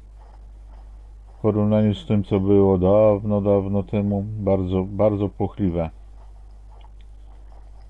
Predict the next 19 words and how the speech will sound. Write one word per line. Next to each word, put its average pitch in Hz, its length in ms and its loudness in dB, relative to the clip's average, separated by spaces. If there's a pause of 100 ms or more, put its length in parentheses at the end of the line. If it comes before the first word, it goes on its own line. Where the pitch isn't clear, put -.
(1700)
Kiedyś 110 280 -2
bardzo 110 320 -2
często, 123 440 -4
e, 98 880 -4
widywałem, 104 840 2
e, 101 260 -2
zajączki, 107 680 0
i 98 80 -6
to 104 120 -2
w - 60 -8
takich 101 300 -4
większych 107 440 -4
grupach, 113 460 -4 (1600)
w - 20 -12
odległości 113 640 -2
mniej 113 200 0
jak 113 180 -2
pięćdziesiąt 110 400 -6
metrów. 90 480 -8